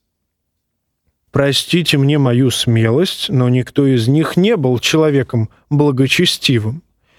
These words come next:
Небесный воин поможет нам против любого врага.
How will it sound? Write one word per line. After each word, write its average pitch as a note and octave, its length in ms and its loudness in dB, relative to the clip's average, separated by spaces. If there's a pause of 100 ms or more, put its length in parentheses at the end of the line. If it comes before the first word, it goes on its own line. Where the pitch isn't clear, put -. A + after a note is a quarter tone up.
(260)
Небесный C#3+ 600 0
воин E3+ 440 0
поможет C#3+ 540 0
нам D3+ 240 0
против - 400 -2
любого C#3 420 0
врага. C#3 520 0